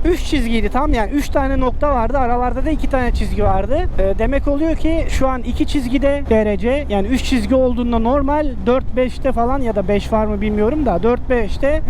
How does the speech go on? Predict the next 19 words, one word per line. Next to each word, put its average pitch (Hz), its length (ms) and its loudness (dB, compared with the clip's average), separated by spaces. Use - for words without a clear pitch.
artık 208 300 -2
motor 233 300 0
bayağı 233 340 0
ısınmış 226 400 0
anlamına 220 360 0
geliyor 220 340 0
olabilir. 214 400 0
Ya 202 80 2
şu 294 200 2
an 269 140 -2
ideal 262 400 0
derecelerde 202 600 0
takılıyorum. 185 600 0
Göstergemiz 240 680 -2
de 277 100 0
bu 277 80 0
şekilde. 214 480 0
Top 302 240 2
speed 269 240 -2